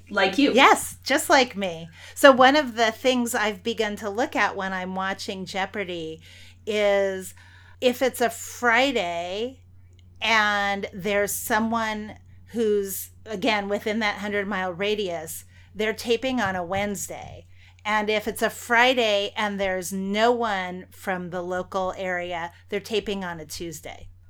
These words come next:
Speaker 1: Oh, yep. That's right. Yeah, I, you can back it out like that. It's, it's kind of fun to have the,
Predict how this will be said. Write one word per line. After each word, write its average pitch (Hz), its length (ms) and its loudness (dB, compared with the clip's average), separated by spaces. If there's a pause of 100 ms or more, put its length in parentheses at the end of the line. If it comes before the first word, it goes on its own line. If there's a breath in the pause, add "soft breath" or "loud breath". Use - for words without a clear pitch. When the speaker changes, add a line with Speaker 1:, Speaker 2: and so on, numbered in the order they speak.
(200)
Speaker 1:
Oh, 226 440 12
yep. 233 440 4 (160)
That's 190 300 -2
right. 175 540 -6 (560)
Yeah, 190 300 -2 (140)
I, 180 400 -4
you 185 180 -6
can 185 100 -4
back 170 280 -10
it 170 40 -10
out 165 200 -12
like - 220 -12
that. - 500 -10
It's, - 400 -20
it's 196 120 -8
kind 214 200 -2
of 175 100 -8
fun 180 160 -8
to 180 60 -10
have 170 240 -8
the, 143 260 -8